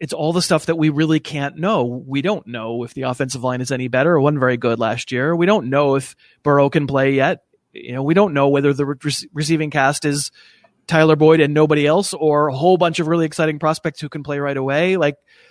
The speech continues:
the thing that we don't know going into seasons is what the fate is of the team. The Bengals are one of those teams that if we woke up and they wound up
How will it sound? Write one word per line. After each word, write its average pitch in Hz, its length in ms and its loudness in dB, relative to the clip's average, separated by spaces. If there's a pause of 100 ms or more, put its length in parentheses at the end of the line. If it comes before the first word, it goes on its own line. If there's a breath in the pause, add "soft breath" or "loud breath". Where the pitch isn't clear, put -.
(880 soft breath)
the 151 140 -8
thing 247 200 2
that 233 80 6
we 180 160 2
don't 175 280 4
know 165 160 4
going 160 260 2
into 156 120 -2
seasons 160 400 -6
is 135 140 -12
what 151 220 -6
the 135 60 -10
fate 151 280 -6
is 143 180 -4
of 135 180 -6
the 135 80 -8
team. 123 560 -10
The 147 80 -8
Bengals 196 320 4
are 185 200 4
one 180 140 4
of 202 60 4
those 214 160 4
teams 233 300 0
that 143 180 -2
if 156 160 -6
we 165 140 -4
woke 175 340 -2
up 202 140 -2
and 147 100 -4
they 156 80 -2
wound 165 240 0
up 170 100 0